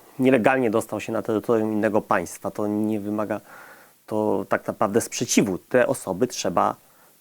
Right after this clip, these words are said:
usunąć. Znaczy nie wymaga sprzeciwu oczywiście usuwanie u-,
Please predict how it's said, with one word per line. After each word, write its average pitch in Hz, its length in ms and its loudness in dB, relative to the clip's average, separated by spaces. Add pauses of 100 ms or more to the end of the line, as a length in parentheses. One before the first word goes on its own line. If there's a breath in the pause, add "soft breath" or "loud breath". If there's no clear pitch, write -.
(180 soft breath)
usunąć. 117 560 2
Znaczy 120 220 2
nie 131 80 6
wymaga 131 280 4
sprzeciwu 127 420 -2
oczywiście 123 440 0
usuwanie 123 440 0
u-, 92 120 -4